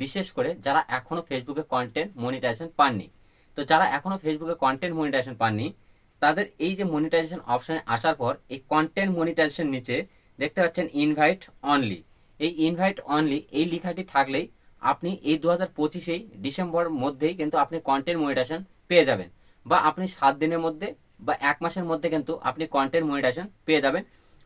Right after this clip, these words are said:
যদি আপনার কনটেন্ট মনিটাইজেশনের নিচে এই ইনভাইট অনলি এই লেখাটি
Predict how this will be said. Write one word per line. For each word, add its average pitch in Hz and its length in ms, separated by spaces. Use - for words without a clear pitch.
যদি 170 220
আপনার 196 180
কনটেন্ট 170 360
মনিটাইজেশনের 160 580
নিচে 143 180
এই 165 80
ইনভাইট 160 300
অনলি 147 220
এই 160 140
লেখাটি 147 340